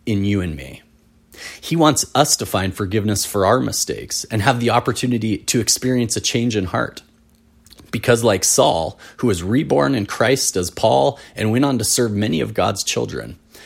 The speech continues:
Jesus knows that you and I also have the ability to bring the light of all mankind to many more of God's children. Like John the Baptist, you and I can be, quote, "the voice of one crying in the wilderness, make straight the way of the Lord."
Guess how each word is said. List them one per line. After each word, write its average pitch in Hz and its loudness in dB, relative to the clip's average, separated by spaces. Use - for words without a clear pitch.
Jesus 156 0
knows 101 0
that 101 -4
you 117 0
and - 2
I 90 -2
also 123 2
have 87 -2
the 90 -6
ability 82 -8
to - -4
bring 110 0
the 98 0
light 98 2
of 104 0
all 107 0
mankind 123 -4
to - -6
many 101 0
more 92 -2
of 87 -10
God's 85 -8
children. - -8
Like 113 4
John 117 4
the 120 2
Baptist, - 0
you 139 2
and 143 4
I 165 2
can 95 -2
be, 98 -2
quote, 110 2
"the 98 0
voice 117 4
of 117 0
one 117 0
crying 117 -2
in 113 -2
the 110 -4
wilderness, - -6
make 113 2
straight - 2
the 117 2
way 104 4
of 95 -2
the 95 -2
Lord." - -4